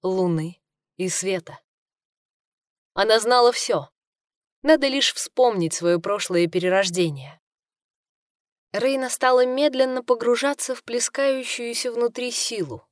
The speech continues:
что студила её органы, обволакивая и качая в своих водах.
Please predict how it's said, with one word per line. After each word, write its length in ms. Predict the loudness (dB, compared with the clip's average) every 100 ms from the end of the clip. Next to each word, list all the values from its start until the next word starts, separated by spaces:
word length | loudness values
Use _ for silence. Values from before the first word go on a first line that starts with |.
| _
что 260 | -10 -4 -4
студила 460 | -4 -4 0 2
её 280 | 2 2 0
органы, 600 | -2 -4 -4 -8 -16 -20 _ _ _ -6
обволакивая 960 | -2 2 4 2 0 -8 -14 -16 -18 _ _
и 100 | -6
качая 460 | -4 -4 -2 -2 -2
в 60 |
своих 380 | -4 -2 -2 -4
водах. 480 | -4 -4 -6 -16